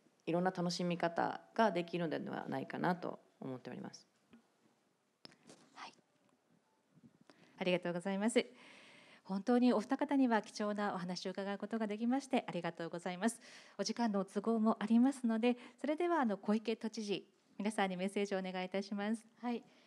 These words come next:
Speaker 3: えー、コロナ禍ということで、様々制約がございますけれども、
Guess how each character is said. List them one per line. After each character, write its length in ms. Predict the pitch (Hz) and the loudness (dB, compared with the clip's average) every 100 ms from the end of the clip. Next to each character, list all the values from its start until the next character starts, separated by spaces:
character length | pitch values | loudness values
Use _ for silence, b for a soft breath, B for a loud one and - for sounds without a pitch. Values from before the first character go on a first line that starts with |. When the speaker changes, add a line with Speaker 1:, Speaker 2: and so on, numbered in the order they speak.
| b - | b -8
Speaker 3:
え 160 | 220 | -6
ー、 40 | 220 | -6
コ 140 | - | -2
ロ 160 | 226 233 | 0 2
ナ 160 | 233 233 | 2 0
禍 220 | 220 180 - | -2 -4 -2
と 80 | 233 | -2
い 60 | |
う 60 | 233 | -2
こ 100 | 220 | -4
と 160 | 220 | -6
で、 260 | 202 214 202 | -6 -4 -4
様 220 | - 262 | -4 -4
々 220 | 311 262 233 | -2 0 0
制 180 | 254 | 0
約 200 | 262 277 | 0 0
が 100 | 294 | -2
ご 140 | 285 254 | -4 -4
ざ 160 | 285 330 | -4 -4
い 40 | |
ま 140 | 339 | -4
す 100 | 359 | -8
け 120 | - 247 | -8 -8
れ 80 | |
ど 120 | 214 | -6
も、 100 | 208 | -8